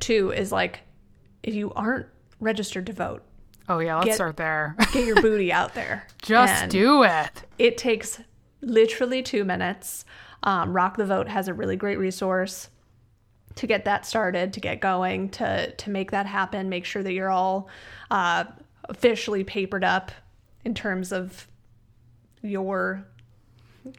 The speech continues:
Speaker 1: your registration for vote. Make that happen. Don't forget. Don't delay. Do it.
Speaker 2: Do it
Speaker 1: We'll
Speaker 2: now.
Speaker 1: link to this in show notes. Um, but the other thing to mention, too, is that depending on the state,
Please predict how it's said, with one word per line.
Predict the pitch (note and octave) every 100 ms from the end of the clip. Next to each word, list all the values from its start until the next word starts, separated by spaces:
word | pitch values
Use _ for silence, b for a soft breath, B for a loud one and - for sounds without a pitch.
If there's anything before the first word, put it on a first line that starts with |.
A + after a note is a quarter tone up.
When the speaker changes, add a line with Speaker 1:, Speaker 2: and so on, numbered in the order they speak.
| -
Speaker 1:
your | A3 A3 G#3+ A3
registration | G#3+ A#3 - F#3+ F3+ G3
for | F#3 F3+
vote. | E3+ E3+ -
Make | G#3+ G3+ G3+
that | F#3+ F#3+
happen. | F#3+ E3+ F3+ F#3 F#3+
Don't | G3+ G3+ G3+
forget. | A#3 G3 F3+ F3+ - F#3+
Don't | F#3 G#3 G#3
delay. | A#3 A3 G3 F#3+ F#3 F#3+ B B B -
Do | - F3+
it. | - - - - - - -
Speaker 2:
Do | F#3
it | F#3+
Speaker 1:
We'll | F#3
Speaker 2:
now. | D#3
Speaker 1:
link | F3+ F#3
to | A3+
this | A3+ A3+
in | C#4
show | - F3+
notes. | F3 F#3 G3 - - B B B B
Um, | A3+ F#3+ F3+
but | G3+
the | A3+
other | B3+ D#4+
thing | D#4 A#3+
to | G3+
mention, | F3+ F#3 E3+
too, | F3+ A#3 G#3+ E3+
is | F#3 F#3
that | F3+ E3
depending | - F#3 G#3 A3+ C4
on | G#3+ G3+ F#3+ F#3
the | F#3 F3
state, | F3 - - G3 G3 -